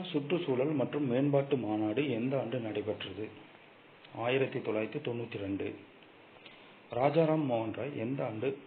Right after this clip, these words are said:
ஆத்மீய சபாவை, ஆத்மீய சபாவை தோற்றுவித்தார்? ஆயிரத்தி எட்நூத்தி பதினஞ்சு. ஆத்மீய சபா பிரம்ம சமாஜமாக எந்த ஆண்டு மாறியது? ஆயிரத்தி எட்நூத்தி இருபத்தி எட்டு. பலதர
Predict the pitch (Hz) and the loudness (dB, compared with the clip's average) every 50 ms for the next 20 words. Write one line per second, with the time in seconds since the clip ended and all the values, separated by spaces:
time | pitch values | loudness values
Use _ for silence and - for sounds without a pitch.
0 | - - - - - - 107 123 139 - 143 147 143 143 143 - 113 110 107 92 | -20 -20 -20 -14 -8 -4 -2 -2 -2 0 4 4 6 6 6 4 2 0 0 0
1 | 123 147 151 - - - - - - - - - - - - - - - - - | -2 -4 -6 -10 -16 -20 -20 -20 -20 -20 -20 -20 -20 -20 -20 -20 -20 -20 -20 -20
2 | - - - - - - - - - - - - 113 117 135 - - 127 123 127 | -20 -20 -20 -20 -20 -20 -20 -20 -20 -20 -12 -4 -2 -2 -2 0 0 0 0 0
3 | 147 156 147 - - 117 107 120 117 107 104 151 190 - - - 120 110 - 110 | 0 0 -2 0 0 2 4 4 4 4 2 -2 -8 -8 -4 -2 -2 -2 -2 -2
4 | 98 95 - - 101 95 - - - - - - - - - - - - - - | -6 -6 -4 -4 -2 -2 -4 -4 -10 -18 -20 -20 -20 -20 -20 -20 -20 -20 -20 -20
5 | - - - - - - - - - - 120 123 127 131 123 123 - - 110 104 | -20 -20 -20 -20 -20 -20 -20 -18 -10 -4 -2 0 0 0 0 -2 -2 -2 -4 -4
6 | - - 107 104 - 90 90 - - 113 107 107 107 107 104 - 107 104 107 - | -4 -4 -6 -6 -8 -10 -6 -2 -2 0 0 0 -2 -2 -2 -4 -4 -6 -6 -8
7 | - - - - - - - - - - - - - - - - - - - - | -12 -20 -20 -20 -20 -20 -20 -20 -20 -20 -20 -20 -20 -20 -20 -20 -20 -20 -20 -20
8 | - - - - - - - - - - - - - 127 143 156 - - 180 180 | -20 -20 -20 -20 -20 -20 -20 -20 -20 -20 -12 -4 0 2 2 2 2 0 -2 -2
9 | 175 160 - 147 120 120 127 170 196 - - - - - - - - - - 127 | -2 -2 -2 -2 -2 -2 -2 -4 -4 -8 -12 -16 -20 -20 -20 -20 -14 -2 2 2
10 | 139 160 170 160 165 143 131 123 113 123 117 110 110 113 117 147 139 120 113 117 | 4 4 2 0 0 0 0 0 0 0 0 0 -2 -2 -2 -2 -2 0 2 2
11 | 127 120 117 117 120 117 110 98 - 101 101 95 - 104 104 104 - - - - | 2 2 2 2 0 -2 -2 -4 -4 -4 -4 -4 -4 -4 -6 -6 -8 -14 -20 -20
12 | - - - - - - - 120 127 135 139 135 135 135 - 117 107 - - 113 | -20 -20 -20 -20 -16 -10 -6 -2 0 2 2 2 0 0 -2 -4 -6 -6 -8 -8
13 | - 135 131 113 107 110 113 - - 113 107 104 104 - - - 110 - - - | -4 -4 -4 -2 -2 -4 -4 -6 -4 -4 -4 -4 -4 -6 -8 -8 -8 -10 -12 -16
14 | - - - - - - - - - - - - - - - - - - - - | -20 -20 -20 -20 -20 -20 -20 -20 -20 -20 -20 -20 -20 -20 -20 -20 -20 -20 -20 -20
15 | - - - - - 123 123 139 147 147 151 143 | -20 -20 -16 -6 -2 2 4 4 4 6 4 4